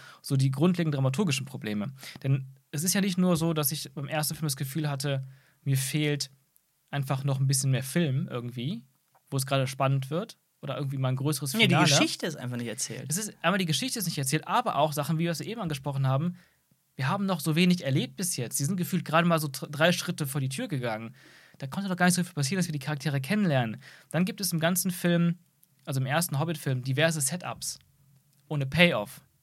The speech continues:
Speaker 1: Wir hatten schon mal über Setups und Payoff gesprochen. Also, dass man so eine Situation aufbaut oder anteast und die bekommt ihren Payoff irgendwann später. Zum Beispiel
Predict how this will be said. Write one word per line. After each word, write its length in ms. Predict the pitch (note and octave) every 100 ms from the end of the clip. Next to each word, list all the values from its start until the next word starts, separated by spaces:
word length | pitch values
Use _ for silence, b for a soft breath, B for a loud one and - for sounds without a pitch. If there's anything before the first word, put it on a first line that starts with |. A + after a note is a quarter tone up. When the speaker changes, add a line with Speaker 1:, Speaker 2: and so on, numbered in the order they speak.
| _ _ -
Speaker 1:
Wir 80 |
hatten 100 | D3
schon 120 | C3+ E3
mal 60 |
über 140 | C#3 C3
Setups 360 | - D3 C3+
und 40 | C3+
Payoff 280 | E3 C3+ C3
gesprochen. 500 | C3+ - A#2 - B2
Also, 140 | A#2
dass 100 | B2+
man 100 | C3
so 80 | A#2+
eine 100 | B2 B B B B
Situation 560 | - C#3 C3 F#3 G#3+ G3+
aufbaut 680 | E3+ F#3 - E3 E3 E3+ - -
oder 160 | C3+ G#2+
anteast 680 | E3+ F#3+ - E3 E3+ - - _ _ _ _ _ - -
und 80 |
die 80 | C#3
bekommt 380 | D3+ C3+ D3 D#3
ihren 180 | C3+ C3
Payoff 320 | C#3 C#3+ C3
irgendwann 280 | C3+ A#2 A2+
später. 520 | - A#2+ A#2+ G#2 C3 b b b
Zum 140 | - C#3
Beispiel 640 | D3+ E3 - B2 -